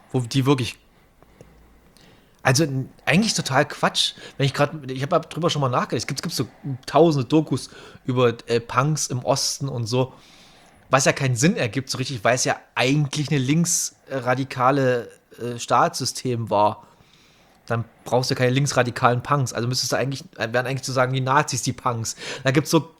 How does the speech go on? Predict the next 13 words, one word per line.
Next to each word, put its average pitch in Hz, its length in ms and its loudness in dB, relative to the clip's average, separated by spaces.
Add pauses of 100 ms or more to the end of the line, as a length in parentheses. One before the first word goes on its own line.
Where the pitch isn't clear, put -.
(280)
so 143 640 2
interessante 156 720 0
Theorien 151 640 0
und 143 100 -2
so 147 160 -2
interessante 139 680 -2 (720)
soziologische 151 920 0
Aufarbeitung 135 680 2
von 131 100 -2
der 123 80 -2
ganzen 120 320 -4
Thematik. 113 480 -2
Kann 151 280 0